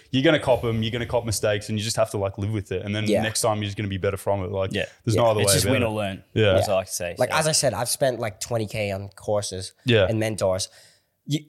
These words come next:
Speaker 2: you could definitely argue that I got scammed 'cause it was overpriced.
Speaker 1: Mm.
Speaker 2: Um, but, you know, that led me to where I'm here,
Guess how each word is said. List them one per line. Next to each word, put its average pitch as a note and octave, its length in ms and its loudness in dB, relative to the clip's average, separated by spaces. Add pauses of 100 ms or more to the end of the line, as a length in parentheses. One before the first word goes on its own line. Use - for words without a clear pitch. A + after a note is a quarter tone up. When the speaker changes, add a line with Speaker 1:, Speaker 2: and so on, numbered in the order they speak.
(140)
Speaker 2:
you C3+ 120 -4
could C#3+ 100 0
definitely C#3+ 240 8
argue A#2+ 320 2
that - 420 -2
I A2+ 120 -2
got A2 260 -2
scammed A#2+ 680 0
'cause A2+ 140 -6
it - 20 -4
was G#2+ 160 -6
overpriced. G2+ 680 -2 (120)
Speaker 1:
Mm. A2 220 4
Speaker 2:
Um, G2 340 2 (200)
but, B2 240 2
you C3 80 0
know, G2+ 180 6 (1300)
that B2+ 200 2
led C#3 180 6
me C3+ 100 0
to B2 120 -4
where A#2 200 4
I'm A2 180 0
here, A2 320 0